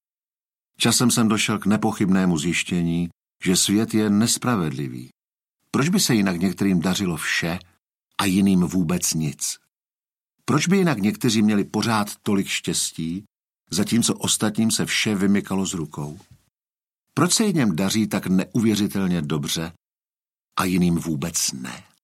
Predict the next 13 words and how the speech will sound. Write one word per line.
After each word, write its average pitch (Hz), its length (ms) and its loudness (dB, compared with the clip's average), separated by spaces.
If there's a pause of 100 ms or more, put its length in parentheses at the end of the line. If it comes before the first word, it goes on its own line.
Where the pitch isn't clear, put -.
(800)
Odpověď 175 440 2
na 175 80 4
tyto 165 240 0
otázky 127 640 0
a 127 80 -2
tím 110 260 2
i 104 120 -2
obrat 104 340 0
v 98 40 0
mém 82 240 2
životě 85 420 -4
jsem 78 240 -4
nalezl, 80 560 -4